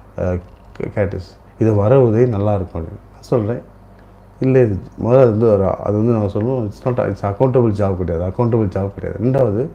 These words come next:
அது எனக்கு செய்யணும்னு அவசியம் இல்லை, வரைகிற வேலையே செய்யணும்னு அவசியம் இல்லை. மூன்றாவது, அந்த பர்டிகுலர் விஷயம் வந்து என்னுடைய நம்பிக்கைக்கு எதிரானது. நான் சொல்லிட்டேன்,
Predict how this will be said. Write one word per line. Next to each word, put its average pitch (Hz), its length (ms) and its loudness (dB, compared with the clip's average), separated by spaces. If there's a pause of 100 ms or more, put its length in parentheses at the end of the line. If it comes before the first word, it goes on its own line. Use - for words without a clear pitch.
(400)
அது 113 200 2
எனக்கு 113 300 0
செய்யணும்னு 131 260 4
அவசியம் 110 420 -2
இல்லை, 87 160 -6
வரைகிற 117 380 4
வேலையே 110 240 4
செய்யணும்னு 110 340 0
அவசியம் 92 320 -8
இல்லை. 104 180 -4
மூன்றாவது, 120 560 0 (460)
அந்த 120 320 2
பர்டிகுலர் 156 640 4
விஷயம் 120 380 0
வந்து 127 220 0
என்னுடைய 127 400 4
நம்பிக்கைக்கு 117 540 0
எதிரானது. 104 260 -2
நான் 101 280 -6
சொல்லிட்டேன், 113 340 -4